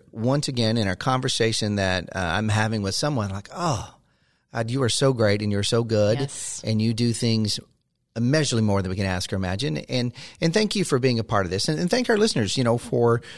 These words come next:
Speaker 1: for taking a moment and listening today, whether you've caught it here on the radio or you're catching it later on the podcast.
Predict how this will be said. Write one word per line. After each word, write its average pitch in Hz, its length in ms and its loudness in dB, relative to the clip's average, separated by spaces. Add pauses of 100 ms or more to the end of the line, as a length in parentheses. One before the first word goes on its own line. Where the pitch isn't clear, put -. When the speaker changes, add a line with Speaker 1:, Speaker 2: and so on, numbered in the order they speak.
(140)
Speaker 1:
for 117 100 -2
taking 156 360 2
a - 20 4
moment 135 340 4
and 110 240 0
listening 143 320 2
today, 120 240 4
whether 113 240 2
you've 104 180 0
caught 123 220 4
it 120 80 2
here 123 120 0
on 113 60 0
the 107 80 0
radio 120 280 2
or 107 80 0
you're 95 80 -4
catching 123 280 0
it 87 60 -2
later 104 180 0
on 95 120 -2
the 90 60 -4
podcast. 147 580 -2